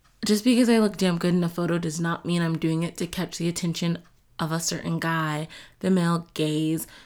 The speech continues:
Like, no. I think I'm cute. I want to document said cuteness,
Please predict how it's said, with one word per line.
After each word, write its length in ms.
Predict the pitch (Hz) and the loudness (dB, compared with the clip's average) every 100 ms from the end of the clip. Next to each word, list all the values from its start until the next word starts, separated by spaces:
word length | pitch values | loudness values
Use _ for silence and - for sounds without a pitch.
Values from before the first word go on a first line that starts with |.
| - | -8
Like, 300 | 233 226 - - | -2 -2 -4 -2
no. 640 | 254 240 240 240 170 143 - - - _ _ _ - | 6 6 6 6 4 2 -4 -20 -20 _ _ _ 8
I 640 | 214 220 233 233 233 - _ _ _ _ _ | 10 10 6 4 2 -2 _ _ _ _ _
think 420 | - - - 214 220 | -14 -6 2 4 6
I'm 200 | 208 202 | 6 4
cute. 560 | - 196 180 175 - - _ - _ - | 2 2 4 2 -4 -16 _ -20 _ 0
I 100 | 185 | 2
want 180 | 185 - | 2 -2
to 80 | 185 | -4
document 720 | 185 175 175 190 175 170 - | 0 0 0 -2 -2 -4 -8
said 320 | - 190 170 | -10 -8 -8
cuteness, 640 | - - 156 156 156 160 | -10 -4 -4 -4 -6 -6